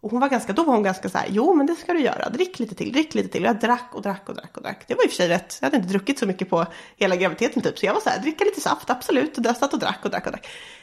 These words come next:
Hände ingenting. Och det var nog det jobb-, det var det, jag tror många tänker, eller för mig var det inte jobbigt att föda barn. Men det var jobbigt efter att sitta där. Min sambo fick sitta med min son och jag ville bara vara med dem.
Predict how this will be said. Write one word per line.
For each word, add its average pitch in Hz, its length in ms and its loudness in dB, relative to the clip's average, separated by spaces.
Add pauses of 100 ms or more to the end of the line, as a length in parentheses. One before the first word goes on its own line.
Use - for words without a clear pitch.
Hände 226 240 4
ingenting. 160 400 -6 (380)
Och 240 100 0
det 302 100 8
var 226 100 6
nog 190 100 4
det 190 60 0
jobb-, 185 300 -2
det 285 80 2
var 320 100 4
det, 214 300 2 (500)
jag 233 140 -2
tror 262 120 2
många 254 220 4
tänker, 233 340 -4
eller 233 220 4 (360)
för - 140 -4
mig 302 160 6
var 226 100 4
det 208 60 6
inte 190 120 0
jobbigt 175 220 -2
att 170 80 -6
föda 175 180 -4
barn. 196 340 -2
Men 196 100 0
det 196 60 0
var 185 80 2
jobbigt 190 520 0
efter - 380 -10
att 185 120 -8
sitta - 260 -2
där. 185 340 2 (400)
Min 208 160 2
sambo 233 300 4
fick 220 140 0
sitta 196 180 2
med 185 80 4
min 185 100 2
son 185 220 0
och 180 80 4
jag 202 40 4
ville 208 220 2
bara 190 280 0
vara - 200 -2
med - 100 -2
dem. - 180 -2